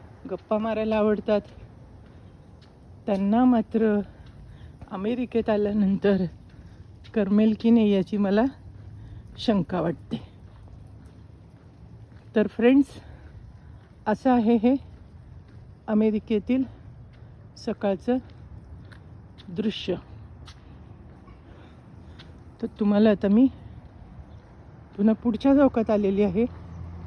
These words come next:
तर तिथे पण तुम्हाला दृश्य दाखवते. कोणी दिसतंय का बघा तुम्ही. आता मी बाहेर पडल्यापासून मला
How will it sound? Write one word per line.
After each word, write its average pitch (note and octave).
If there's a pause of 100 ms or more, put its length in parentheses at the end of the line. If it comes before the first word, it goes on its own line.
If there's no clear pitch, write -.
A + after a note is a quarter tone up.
(680)
तर F#3+ (160)
तिथे A#3+
पण C4
तुम्हाला A#3+
दृश्य G#3
दाखवते. G3+ (960)
कोणी G#3
दिसतंय F#3+
का F#3+
बघा F3+ (100)
तुम्ही. D#3+ (1500)
आता A3
मी A#3+ (1120)
बाहेर G#3+
पडल्यापासून A3 (1300)
मला G#3